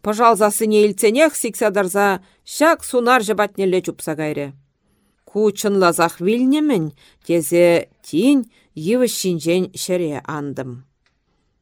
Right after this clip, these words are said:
Хам витӗр шӑнса кайнӑ.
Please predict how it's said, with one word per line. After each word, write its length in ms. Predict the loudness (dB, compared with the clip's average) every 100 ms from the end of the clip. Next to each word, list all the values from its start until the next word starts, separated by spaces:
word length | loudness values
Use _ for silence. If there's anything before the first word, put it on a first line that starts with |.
| _ _
Хам 400 | -8 0 0 2 -2 -4
витӗр 640 | -14 -4 4 6 6 4 2
шӑнса 400 | -2 -2 -2 -2
кайнӑ. 420 | -2 -4 -6 -12